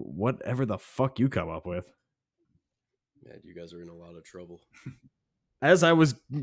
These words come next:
Speaker 1: calculating the points towards the end, I was just kinda like, "Oh, fuck." I was like, "How quick can I quickly just cross out and say that actually his story was complete shit?" <laughs> I was like, "I can't.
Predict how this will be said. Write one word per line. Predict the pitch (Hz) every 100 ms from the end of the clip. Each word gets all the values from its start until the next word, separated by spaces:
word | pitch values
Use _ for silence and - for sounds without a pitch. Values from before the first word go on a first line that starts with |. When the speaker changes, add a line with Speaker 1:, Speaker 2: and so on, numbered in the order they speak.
| 107 _
Speaker 1:
calculating | - 147 151 151 139
the |
points | 127 131 123
towards | 127 127
the | 92 107
end, | 110 104
I | 104
was | 101
just | 95 -
kinda | 107 104
like, | 101 101
"Oh, | - - - -
fuck." | - - 175 - - - _ _ _ _ _ _ -
I |
was | 95
like, | 98
"How | 95
quick | 107 - 110
can | 101
I | 90
quickly | - 92 107
just | 95 98 90 - -
cross | - - 98 98 -
out | 92 95
and | 90 87 90 _ _ _ _ _ _ _ _ _ -
say | - - 95
that | 101 92
actually | 95 95 - 98
his | 95
story | - 110 101
was | 95 -
complete | 90 - 104 92
shit?" | - - 90 - - - - _
<laughs> | _ _ _
I | 117 -
was | 107
like, | 107 -
"I | 151 160
can't. | 139 - 151 180 170 151